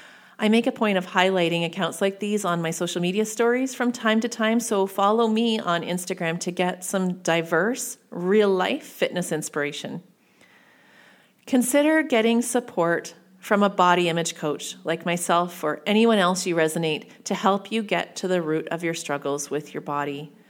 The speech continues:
I'm currently accepting applications for women to work with me one-to-one inside my four-month body acceptance program, Right Body for Me.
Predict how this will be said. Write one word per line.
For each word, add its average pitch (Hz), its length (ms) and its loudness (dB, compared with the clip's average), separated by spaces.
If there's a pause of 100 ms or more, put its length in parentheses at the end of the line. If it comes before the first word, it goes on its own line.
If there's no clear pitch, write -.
(600)
I'm 220 200 6
currently 254 400 4
accepting 220 520 2
applications 190 600 -2
for 190 100 -2
women 175 300 0
to 180 120 -2
work 165 200 0
with 190 120 -2
me 180 140 0
one-to-one 175 560 0
inside 180 500 0
my 160 160 -6
four-month 160 540 -2
body 160 260 0
acceptance 165 540 -4
program, 170 560 -2
Right 156 240 -4
Body 151 220 -2
for 151 180 -10
Me. 208 400 -4